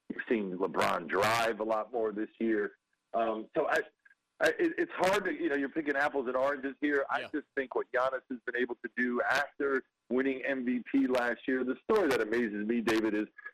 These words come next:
Speaker 1: he was asked to be in Space Jam, and then they were told him, he said, "Sure, how long do you need me?" And they told him three weeks, and he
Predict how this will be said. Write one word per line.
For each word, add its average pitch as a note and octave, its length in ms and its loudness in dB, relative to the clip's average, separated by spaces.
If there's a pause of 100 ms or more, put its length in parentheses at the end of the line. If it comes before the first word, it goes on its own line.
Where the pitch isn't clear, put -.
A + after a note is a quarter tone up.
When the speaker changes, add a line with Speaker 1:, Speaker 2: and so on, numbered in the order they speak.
(160)
Speaker 1:
he D3 80 4
was C3+ 120 2 (120)
asked C3+ 260 -2
to A#2+ 60 -6
be B2 180 -2
in G#2+ 100 -6 (160)
Space B2 220 2 (100)
Jam, A#2 340 2
and G#2+ 100 -6
then A2 120 -4
they A2 140 0
were G2+ 180 -2
told A#2+ 220 2
him, G#2 80 -2
he C3+ 140 -4 (100)
said, B2 100 2 (160)
"Sure, C3+ 380 2 (320)
how C#3+ 180 2
long C3+ 240 0
do A#2+ 80 -4
you A#2 80 -2
need B2+ 280 -2
me?" B2+ 100 -2
And A2+ 100 -2
they A2 100 -4
told C3 260 2
him A#2+ 160 -4
three C3 200 0
weeks, C3+ 360 0
and C3 120 -2
he A#2 80 -4